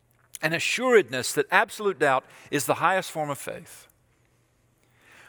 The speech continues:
Wyman says, "There's something static and self-enthralled about these attitudes.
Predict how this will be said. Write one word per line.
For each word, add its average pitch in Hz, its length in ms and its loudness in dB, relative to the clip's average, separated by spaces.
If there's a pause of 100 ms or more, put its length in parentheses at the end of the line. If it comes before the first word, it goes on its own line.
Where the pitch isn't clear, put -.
Wyman 190 340 2
says, 143 540 0
"There's 151 200 0
something 233 440 -4
static 214 580 0
and 147 100 -6
self-enthralled 127 840 0
about 98 260 -4
these 101 160 -10
attitudes. 87 720 -10